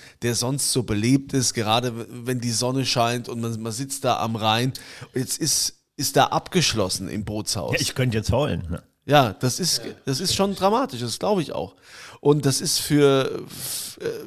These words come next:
Speaker 1: für viele auch gar nicht nachvollziehbar, was das ja heißt als, als Unternehmer, was du in dem Fall bist, der auch den Leuten viel Freude schenkt, viele tolle Momente schenkt, äh, in diesem,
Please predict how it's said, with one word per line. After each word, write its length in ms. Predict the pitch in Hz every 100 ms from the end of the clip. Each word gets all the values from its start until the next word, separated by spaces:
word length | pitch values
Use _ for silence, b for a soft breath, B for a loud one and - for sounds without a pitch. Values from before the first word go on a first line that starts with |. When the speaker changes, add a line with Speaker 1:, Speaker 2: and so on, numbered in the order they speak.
| -
Speaker 1:
für 320 | - - 147
viele 460 | 135 202 214 190 160 B B B
auch 220 | - 143
gar 140 | 151 147
nicht 180 | 139 135
nachvollziehbar, 1120 | 147 220 208 160 135 - 127 113 117 127 240 B B B -
was 340 | 131 160 -
das 240 | 190 -
ja 220 | 156 117 107
heißt 500 | 117 165 190 - - b b _
als, 360 | 120 123 107 -
als 240 | - -
Unternehmer, 800 | 147 127 113 117 196 185 117 87 -
was 220 | 117 110
du 140 | 135
in 80 | 135
dem 200 | 117 123
Fall 200 | - 110
bist, 420 | 101 139 175 - B 101 B B - - -
der 260 | 147 147 143
auch 160 | 147
den 220 | - 135
Leuten 280 | 127 139 139
viel 220 | 117 127
Freude 440 | 117 117 160 214 175
schenkt, 360 | - 113 107
viele 420 | - 139 139 131 131
tolle 220 | 139 143
Momente 460 | 123 120 196 220 156
schenkt, 400 | - 117 120 -
äh, 160 | 120 120
in 220 | 127 127
diesem, 240 | 135 123